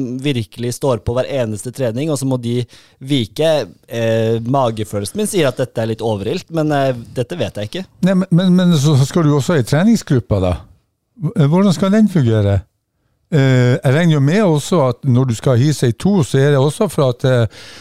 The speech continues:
Speaker 2: eh, unge lokale spillere som har lyst til å, å være en del av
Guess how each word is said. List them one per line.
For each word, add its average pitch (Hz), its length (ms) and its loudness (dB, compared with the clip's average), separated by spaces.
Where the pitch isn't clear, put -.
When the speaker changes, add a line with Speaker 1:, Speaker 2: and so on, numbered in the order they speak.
Speaker 2:
eh, 117 720 2
unge 160 260 2
lokale 131 540 2
spillere 135 480 2
som 117 320 2
har 110 220 2
lyst 131 260 0
til 113 140 2
å, 117 80 0
å 113 500 2
være 131 240 2
en 120 80 2
del 139 240 2
av 123 140 0